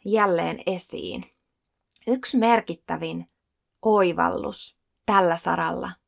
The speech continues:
on itellä tapahtunut ehkä noin viitisen vuotta sitten. Oikeastaan semmonen sy-, syvin sykähdyttävin ymmärrys tätä teemaa kohtaan ilmeni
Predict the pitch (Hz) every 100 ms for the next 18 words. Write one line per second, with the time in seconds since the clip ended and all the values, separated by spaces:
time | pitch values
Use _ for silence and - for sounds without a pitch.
0 | - 180 180 180 165 165 165 165 - -
1 | 85 - - _ _ _ - 175 - 175
2 | 175 170 170 185 180 165 - - - -
3 | 87 - _ - - _ _ - 143 160
4 | _ - - - _ _ - _ _ _
5 | _ _ _ _ _ - 185 185 175 -
6 | 170 170 165 170 165 - - - - -
7 | 226 233 196 170 170 175 - - - -
8 | 254 - 131 131 131 254 - - 196 190
9 | 175 160 156 - 165 - - - _ 165
10 | 170 165 156 139 131 113 - 143 160 -
11 | - - - 208 - _ 175 160 156 139
12 | - - -